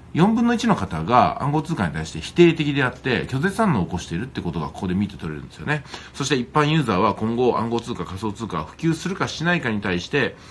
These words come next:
どのような意見をお持ちなのか、あなたはどのような意見をお持ちなのかってことがこれから本題になってくるということですね。それでは、本日の暗号通貨ニュースは以上です。えー、コメントくださった方、本当にありがとうございます。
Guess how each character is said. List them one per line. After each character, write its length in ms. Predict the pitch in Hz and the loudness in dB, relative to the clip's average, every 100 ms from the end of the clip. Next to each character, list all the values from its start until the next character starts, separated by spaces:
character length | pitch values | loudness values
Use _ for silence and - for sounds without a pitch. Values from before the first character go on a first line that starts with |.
| - - | -20 -12
ど 140 | 131 208 | 0 2
の 80 | 240 | 4
よ 160 | 160 | 2
う 40 | 135 | 2
な 280 | 190 160 | 4 4
意 100 | 113 | 2
見 180 | 107 104 | 0 0
を 60 | 92 | 0
お 40 | |
持 140 | 92 95 | -2 -4
ち 120 | - | -4
な 80 | 90 | -4
の 100 | 82 | -2
か、 200 | 117 - | 0 2
あ 80 | 110 | 0
な 100 | 113 | 0
た 80 | |
は 80 | 90 | -2
ど 100 | 85 | 0
の 100 | 117 | 0
よ 40 | 87 | 0
う 40 | |
な 80 | 78 | -2
意 60 | 90 | -6
見 120 | 78 | -6
を 20 | |
お 20 | |
持 80 | 78 | -6
ち 120 | 78 | -6
な 60 | 87 | -6
の 80 | 73 | -6
か 120 | - | -8
っ 40 | |
て 80 | - | -8
こ 140 | 107 104 | -8 -6
と 100 | 143 | -2
が 160 | 175 | -2
こ 120 | - | -2
れ 80 | 107 | -6
か 100 | 113 | 2
ら 80 | 131 | 2
本 260 | - 113 107 | 2 -2 0
題 160 | 101 | 0
に 60 | 95 | 0
な 100 | 95 | -4
っ 40 | |
て 80 | - | -6
く 80 | 82 | -10
る 60 | |
と 60 | 73 | -10
い 40 | |
う 40 | 58 | -12
こ 60 | |
と 60 | - | -14
で 60 | - | 0
す 60 | |
ね。 160 | 151 - - - | 0 0 -10 -12
そ 80 | - | 0
れ 60 | 151 | 0
で 0 | |
は、 60 | |
本 120 | 127 | 2
日 120 | 110 87 | -2 -2
の 140 | 92 | -4
暗 100 | 92 | -2
号 80 | 90 | -4
通 120 | 85 | -6
貨 120 | 90 | -6
ニ 80 | 87 | -6
ュ 20 | |
ー 20 | 85 | 0
ス 100 | 151 | 0
は 80 | - | 0
以 80 | |
上 160 | 95 - | -8 -6
で 100 | 113 | -6
す。 260 | - - - - - | -6 -12 -18 -20 -16
え 180 | - 87 | -10 -8
ー、 20 | 82 | -2
コ 100 | 127 | 0
メ 80 | |
ン 20 | 117 | 0
ト 80 | |
く 60 | 104 | 0
だ 100 | 104 | -4
さ 60 | - | -4
っ 20 | |
た 80 | 80 | -2
方、 220 | 101 - | -2 -2
本 120 | 92 | -8
当 80 | 87 | -8
に 40 | 90 | -6
あ 40 | |
り 60 | 95 | -6
が 60 | 85 | -6
と 80 | |
う 20 | 76 | -4
ご 40 | |
ざ 40 | 87 | -4
い 20 | |
ま 60 | |
す。 160 | 123 - | -4 -6